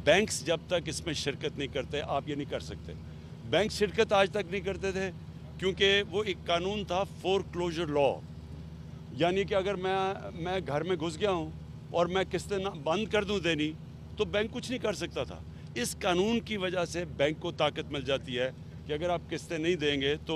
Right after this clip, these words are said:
वो bank action ले सकता है। उससे क्या हुआ, bank ने पैसे देने शुरू कर दिए। वो दो साल लगे, दो साल लगे, वो कई सालों में फंसा हुआ था,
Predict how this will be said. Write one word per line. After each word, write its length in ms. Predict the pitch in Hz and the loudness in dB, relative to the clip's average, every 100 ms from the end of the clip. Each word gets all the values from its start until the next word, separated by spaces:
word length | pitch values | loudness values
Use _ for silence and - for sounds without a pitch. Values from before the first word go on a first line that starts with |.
| 156 151 | -2 -4
वो 100 | 143 | -2
bank 240 | 131 139 | 2 4
action 280 | 156 - 143 | 2 2 0
ले 120 | 120 101 | -2 -2
सकता 300 | 101 - 78 | -6 -10 -14
है। 520 | - - - - - | -12 -14 -14 -12 -6
उससे 300 | 254 - 247 | -4 2 2
क्या 140 | 220 220 | 4 6
हुआ, 180 | 208 196 | 6 4
bank 240 | 170 139 | 2 0
ने 60 | 151 | -2
पैसे 280 | 127 131 143 | -2 -2 -2
देने 160 | 147 | -4
शुरू 180 | 127 135 | -4 -6
कर 180 | 135 127 | -6 -6
दिए। 100 | 190 | -6
वो 180 | 214 196 | -4 -2
दो 180 | 165 170 | 2 2
साल 220 | 170 160 | 4 2
लगे, 260 | 127 87 80 76 - - - - - | 0 -4 -8 -12 -12 -12 -12 -14 0
दो 220 | 165 214 233 | 8 8 8
साल 360 | - 196 196 | 6 6 6
लगे, 280 | 185 165 180 | 4 -2 -2
वो 160 | 170 165 | -4 -6
कई 140 | 214 175 | -6 -4
सालों 260 | 175 180 | -4 -4
में 100 | 185 151 | -6 -8
फंसा 180 | 143 160 | -6 -4
हुआ 180 | 156 156 | -4 -6
था, 220 | 143 | -8